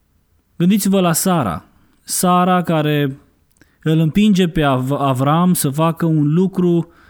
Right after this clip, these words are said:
nepotrivit. Dumnezeu îi promisese un fiu.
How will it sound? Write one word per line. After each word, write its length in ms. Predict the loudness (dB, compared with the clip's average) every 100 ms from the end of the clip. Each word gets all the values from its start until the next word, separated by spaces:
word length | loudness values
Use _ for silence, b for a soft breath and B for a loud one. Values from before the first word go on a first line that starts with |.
| b b b
nepotrivit. 880 | 0 2 2 0 0 0 0 -2 -2
Dumnezeu 300 | -2 2 2
îi 80 | 0
promisese 500 | 0 0 0 0 0
un 140 | 0
fiu. 540 | 0 0 0 0 -6